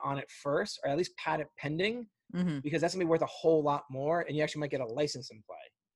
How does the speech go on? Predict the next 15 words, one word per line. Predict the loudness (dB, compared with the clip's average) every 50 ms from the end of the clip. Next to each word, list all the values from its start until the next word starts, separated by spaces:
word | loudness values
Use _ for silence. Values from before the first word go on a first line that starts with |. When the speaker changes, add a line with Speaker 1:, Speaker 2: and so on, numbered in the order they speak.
| _ _
Speaker 1:
as | -10 -8 -6
well, | -6 -6 -6
Speaker 2:
Yeah. | -6 -8 -12 -14
Speaker 1:
too." | -14 -14 -16 _ _ _ _ _ _ _ _ _ _ _ _ 2 4
Um, | 4 6 4 4 0 -2 -6 -10 _ _ _ _ _ _ 4
but | 8 10 10 10 8 2 _
when | -4 0 2 2 2
you | 2
take | 2 2 4 6
that | 4 4 6
one-page | 4 2 2 2 2 2 2 0 -2 -6
teaser | -6 -4 -2 -2 -2 -2 -2 -2
that | -2 -2 -4
you | -4 -6
have, | -2 0 2 2 2 0 -2 -2 -6